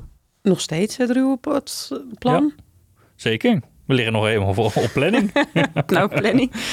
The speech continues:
Speaker 3: Ja, nee, we hebben het inderdaad gesplitst. Dus we hebben het fysiek gesplitst. Dus eigenlijk stonden ze aan elkaar vast en dat hebben we losgehaald. Ehm, ja, en heel veel vergunningen en, eh, ja, we
Speaker 1: Papieren.
Speaker 3: hebben,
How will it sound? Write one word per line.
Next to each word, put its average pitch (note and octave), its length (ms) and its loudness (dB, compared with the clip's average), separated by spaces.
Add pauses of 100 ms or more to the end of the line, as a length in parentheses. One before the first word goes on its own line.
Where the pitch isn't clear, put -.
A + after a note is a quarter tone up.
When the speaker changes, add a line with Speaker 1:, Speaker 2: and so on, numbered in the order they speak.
(260)
Speaker 3:
Ja, A#3+ 220 2
nee, G3+ 180 2
we F#3+ 60 0
hebben G#3 200 2
het G#3 80 -2
inderdaad G#3 320 2
gesplitst. - 580 0 (120)
Dus F#3+ 180 -2
we G3+ 60 2
hebben F#3+ 480 2
het - 200 -4
fysiek A3+ 360 2
gesplitst. - 640 -2
Dus - 300 -4
eigenlijk G3 480 -4
stonden G3+ 260 0
ze F#3 80 0
aan F3 80 2
elkaar F3+ 240 -4
vast G3+ 380 -2
en - 100 -8
dat F3+ 160 -6
hebben F3 220 -8
we F3 80 -4
losgehaald. D4 560 -4 (580)
Ehm, F#3+ 720 0
ja, - 220 -8
en E3+ 120 0
heel D#3+ 540 2
veel E3 240 0
vergunningen F3 760 -4
en, E3+ 460 -2
eh, F3+ 400 -4 (920)
ja, F3+ 280 -2
we E3 80 0
Speaker 1:
Papieren. E3 220 4
Speaker 3:
hebben, E3 240 0